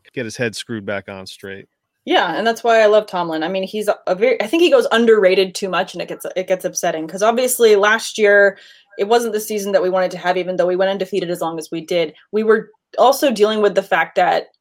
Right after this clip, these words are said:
Speaker 2: due to covid, and every team had its situation, so it's not poor Steelers. Every single team had to deal with these, maybe the game's not gonna be played, maybe it will get played. Oh no, we can't go in our locker room this week. We have to wait until Saturday to go in. So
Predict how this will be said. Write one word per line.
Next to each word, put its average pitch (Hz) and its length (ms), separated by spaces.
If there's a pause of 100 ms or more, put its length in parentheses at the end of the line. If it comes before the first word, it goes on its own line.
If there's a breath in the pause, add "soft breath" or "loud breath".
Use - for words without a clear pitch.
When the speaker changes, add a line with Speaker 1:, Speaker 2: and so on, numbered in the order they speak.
Speaker 2:
due 240 140
to 240 80
covid, 185 400
and 190 100
every 233 260
team 220 280
had 196 180
its 185 160
situation, 175 600
so 180 180
it's 175 160
not 180 360
poor 180 200
Steelers. 170 480 (100)
Every 254 280
single 214 300
team 196 200
had 180 140
to 190 80
deal 180 280
with 170 300 (240 loud breath)
these, 190 300
maybe 220 440
the 214 100
game's 190 340
not 180 160
gonna 180 140
be 170 40
played, 180 380
maybe 214 200
it 180 120
will 185 180
get 185 220
played. 180 260 (260 loud breath)
Oh 220 120
no, 208 160
we 196 100
can't 196 260
go 196 100
in 196 60
our 185 140
locker 175 240
room 180 200
this - 200
week. 170 240 (260 soft breath)
We 190 100
have - 180
to 185 80
wait 185 240
until 185 180
Saturday 185 380
to 170 80
go 175 240
in. 175 180
So 202 180